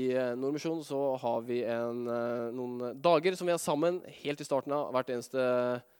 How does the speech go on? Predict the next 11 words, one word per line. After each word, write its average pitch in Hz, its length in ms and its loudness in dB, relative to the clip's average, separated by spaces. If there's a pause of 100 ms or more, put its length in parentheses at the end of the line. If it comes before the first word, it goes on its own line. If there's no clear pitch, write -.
(160)
år, 220 160 4 (380)
starten 143 260 0
av 139 80 4
januar. 220 200 0 (1300)
Og 190 100 2
denne 185 220 8
gangen 190 420 6
så 185 520 2
skulle 147 400 0
vi 139 140 -2
til 143 500 0